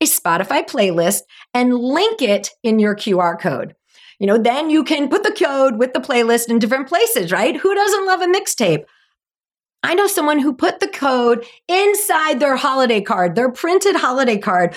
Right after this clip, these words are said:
so everyone could scan and get a holiday playlist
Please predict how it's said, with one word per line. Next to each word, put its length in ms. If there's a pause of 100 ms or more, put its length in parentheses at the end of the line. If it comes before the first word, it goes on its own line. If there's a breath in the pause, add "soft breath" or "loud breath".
(140)
so 200
everyone 540
could 200
scan 560 (100)
and 340 (300 loud breath)
get 360
a 360 (260)
holiday 760 (480)
playlist 580